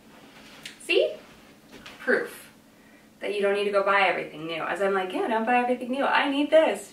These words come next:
No, you don't. These, perfect. This gets the job done, and I actually like it better. So, how'd I do <laughs> with my very improvised look number four?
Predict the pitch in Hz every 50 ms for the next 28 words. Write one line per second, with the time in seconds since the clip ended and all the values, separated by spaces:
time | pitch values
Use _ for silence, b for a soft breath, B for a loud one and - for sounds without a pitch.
0 | - - - 208 214 220 233 240 240 226 220 - - - - - - - - -
1 | - - - - 202 196 196 190 - - - - - 208 190 190 180 180 180 -
2 | B B B B B B - 202 196 - - 202 196 - - - - 214 202 196
3 | 190 - 180 175 175 175 175 - 220 220 - - - - - - - - 175 180
4 | 170 170 165 170 170 170 170 - - - 196 185 175 160 160 156 - - 240 233
5 | - - - - - - - - 180 170 160 - - - B B B B B B
6 | B B B B - - 202 208 220 220 202 185 170 180 208 - - - - -
7 | 277 B B B B B B B B B - 247 240 233 233 233 226 226 214 214
8 | 214 240 262 254 214 202 196 214 208 175 160 151 151 151 160 170 180 - - -
9 | - - - - 202 - 233 214 214 220 233 - - 214 - - - -